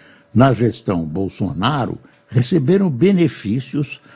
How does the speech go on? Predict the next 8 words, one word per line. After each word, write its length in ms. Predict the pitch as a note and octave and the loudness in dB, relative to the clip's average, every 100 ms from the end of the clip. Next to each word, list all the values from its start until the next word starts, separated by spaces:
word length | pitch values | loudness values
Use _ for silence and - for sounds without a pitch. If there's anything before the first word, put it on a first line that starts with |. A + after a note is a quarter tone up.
| - - | -6 2
após 360 | A2+ E3 E3 | 4 4 2
consulta 800 | - D3+ C3 - - G3+ - E3 | 2 2 2 0 0 0 2 -2
à 20 | |
Comissão 580 | C3 D3 A#2 G2+ - B2 | 0 2 2 0 2 2
de 180 | G2+ G2+ | 2 2
Ética 380 | A2+ A2 - A#2+ | 0 -2 -6 -2
da 160 | G#2 G#2+ | -2 -2
Presidência, 960 | - G#2+ F2 F#2 E2+ D#2+ - - | 0 -2 -2 -6 -6 -6 -8 -10